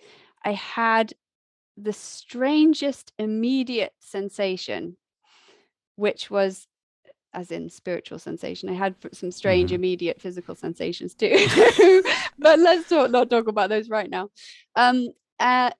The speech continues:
Speaker 1: I just thought, "Hang on,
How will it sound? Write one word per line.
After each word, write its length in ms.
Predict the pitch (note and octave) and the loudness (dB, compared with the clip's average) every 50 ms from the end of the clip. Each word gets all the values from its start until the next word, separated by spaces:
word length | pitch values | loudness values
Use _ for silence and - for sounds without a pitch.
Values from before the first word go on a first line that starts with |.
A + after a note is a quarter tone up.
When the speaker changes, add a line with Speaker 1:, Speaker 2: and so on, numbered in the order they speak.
| _ _ _ _ _ _ _ _ _ _ _ - | _ _ _ _ _ _ _ _ _ _ _ -8
Speaker 1:
I 160 | A3+ B3 C4 | -6 -6 -6
just 320 | B3 B3+ C#4+ C#4+ - _ _ | -4 -6 -8 -10 -10 _ _
thought, 280 | D4+ D#4+ E4+ - - - _ _ _ _ _ _ _ _ _ _ _ _ _ _ _ _ _ _ | -8 -8 -8 -10 -12 -14 _ _ _ _ _ _ _ _ _ _ _ _ _ _ _ _ _ _
"Hang 280 | - - D#4+ F#4 F#4+ F4 | -8 -4 -2 -2 0 -2
on, 400 | B3+ F#3+ F3+ F3+ F#3+ G3+ G#3+ | -2 -4 -6 -8 -10 -12 -14